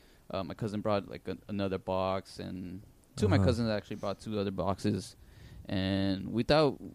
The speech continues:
Speaker 1: I mean, we thought we were gonna, you know, w-, just with that, we thought w-, we'd be good.
Speaker 2: Yeah.
Speaker 1: But, um, we invited Pat, and she decided to, and she ended up telling us that she was gonna come the day of. She didn't tell us she had fireworks. I knew she had fireworks, but she didn't tell us that she was gonna bring 'em.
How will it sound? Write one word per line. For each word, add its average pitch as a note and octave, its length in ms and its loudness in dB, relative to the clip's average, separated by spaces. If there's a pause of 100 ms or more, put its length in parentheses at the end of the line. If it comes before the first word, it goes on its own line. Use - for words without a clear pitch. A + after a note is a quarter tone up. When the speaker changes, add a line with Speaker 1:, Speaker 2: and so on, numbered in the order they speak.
(160)
Speaker 1:
I - 80 -4
mean, F#3 160 0
we A3 80 -2
thought C4 140 2
we G#3+ 60 6
were D3 100 8
gonna, A#2 280 4
you A2+ 140 0
know, G#2+ 280 0 (680)
w-, C#3 180 -2
just F3 220 4
with B2+ 120 8
that, A#2 360 12 (260)
we B2 140 -2
thought A#2 160 2
w-, G#2 320 -2
we'd A2 180 -4
be G#2+ 100 0
good. A2 320 4 (300)
Speaker 2:
Yeah. G#2+ 280 8 (200)
Speaker 1:
But, G#2 420 2 (120)
um, G2 380 0
we G#2+ 120 0
invited G#2 380 2
Pat, A#2 380 2
and A#2 120 -4
she - 140 -8
decided G#2 520 -4
to, G2+ 300 -6 (480)
and - 300 -10
she D3+ 400 -4
ended C#3+ 260 4
up C3+ 80 0
telling B2+ 240 2
us A#2 80 -2
that A#2 100 -2
she - 140 -8
was G#2 80 -4
gonna G#2 140 0
come A2 180 0
the G2 80 0
day G#2+ 220 4
of. G#2+ 320 4 (400)
She - 140 -10
didn't B2+ 100 6
tell C#3+ 180 6
us B2 80 4
she B2+ 100 2
had G#2+ 140 4
fireworks. G#2+ 560 2
I A2 60 4
knew E3 120 8
she A3 120 4
had G3 180 6
fireworks, C#3+ 400 4
but B2 120 0
she - 140 -4
didn't A2+ 240 0
tell A2+ 200 0
us G#2+ 80 -4
that G2+ 100 -6
she - 80 -10
was G2+ 80 -4
gonna G2 140 -2
bring A2+ 200 2
'em. G2+ 140 0